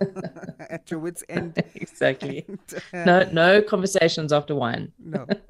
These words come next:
Speaker 1: <laughs> All right. Uh, well, thank you so much for talking to us about reciprocity and altruism and the social balance needed, uh, in terms of what they can bring to, to us in our relationships, Leah.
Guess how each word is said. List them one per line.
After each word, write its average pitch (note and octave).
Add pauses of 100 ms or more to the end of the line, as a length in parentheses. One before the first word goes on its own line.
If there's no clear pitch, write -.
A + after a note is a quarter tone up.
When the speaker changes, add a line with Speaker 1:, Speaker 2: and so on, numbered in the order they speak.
(400)
Speaker 1:
<laughs> -
All C4
right. A#3
Uh, A3+
well, A3
thank A3
you F#3
so D#3+
much C3
for C#3+
talking C#3+
to C#3
us C3+
about C#3
reciprocity C#3+
and C3+
altruism D#3+
and D3
the C#3
social E3
balance D3
needed, D3+ (480)
uh, C#3+
in C#3
terms D3+
of C#3
what C#3
they D3
can C#3+
bring F3
to, C#3+
to -
us C3+
in C3+
our C3
relationships, C3
Leah. C3+